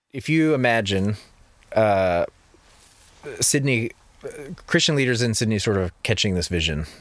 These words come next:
and saying, "We're gonna invest, uh, you know, um,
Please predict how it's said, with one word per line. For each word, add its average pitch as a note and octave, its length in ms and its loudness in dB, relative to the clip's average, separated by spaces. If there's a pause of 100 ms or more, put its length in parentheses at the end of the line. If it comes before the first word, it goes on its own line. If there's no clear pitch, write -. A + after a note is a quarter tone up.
(380)
and G2 160 0
saying, F#2 220 2
"We're F#2+ 120 2
gonna F#2 120 0
invest, F2 600 0 (540)
uh, - 100 -14
you G#2 160 0
know, C#2 160 -4 (200)
um, D#2+ 460 -2